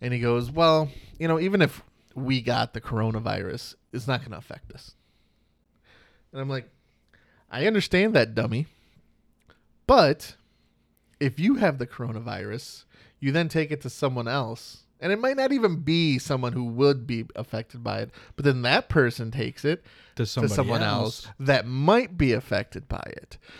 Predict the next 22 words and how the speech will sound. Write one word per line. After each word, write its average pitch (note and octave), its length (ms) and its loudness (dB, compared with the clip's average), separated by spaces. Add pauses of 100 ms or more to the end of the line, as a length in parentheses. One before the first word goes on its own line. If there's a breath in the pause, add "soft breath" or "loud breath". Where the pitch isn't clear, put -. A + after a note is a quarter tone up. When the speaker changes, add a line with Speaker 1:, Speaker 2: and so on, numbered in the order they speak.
(120)
Speaker 1:
So C#3 440 -2 (280)
these F#3 280 0
precautions D3 840 -2
are A2+ 140 -2
only D3+ 420 -2
to C3+ 500 -6
minimize B2+ 760 2
the A2+ 120 -6
spread B2 720 0 (220)
of A2 560 -4
the C3+ 100 -12
virus." - 640 -6 (340)
That's A#3+ 240 -2
it. - 300 2 (120)
Speaker 2:
Yeah, D4 220 -4
that, G#3+ 200 -2
no, C4+ 260 6
that's D#3 180 2
exactly F#3 400 4
what G3+ 180 4
it G#3 120 4
is. C3 180 4